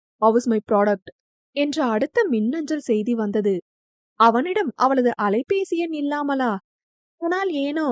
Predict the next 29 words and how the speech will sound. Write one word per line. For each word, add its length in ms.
அந்த 260
மின்னஞ்சல் 640
வழி 240
தொடர்புதான் 680
அவன் 280
விரும்பியது. 640
எப்போதும் 640
போல் 200
இப்போதும் 600
அவள் 280
பதில் 300
கூறவில்லை. 600
"நீ 160
பார்த்துட்டன்னு 580
எனக்கு 240
தெரியும், 380
என்னை 240
பாராட்டியிருப்பன்னு 800
எனக்கு 280
தெரியும் 340
டார்லிங்" 400
என்று 260
அடுத்த 440
மின்னஞ்சல் 540
வரவும், 420
மூச்சு 380
முட்ட 240
பெற்றவள் 520
போல் 220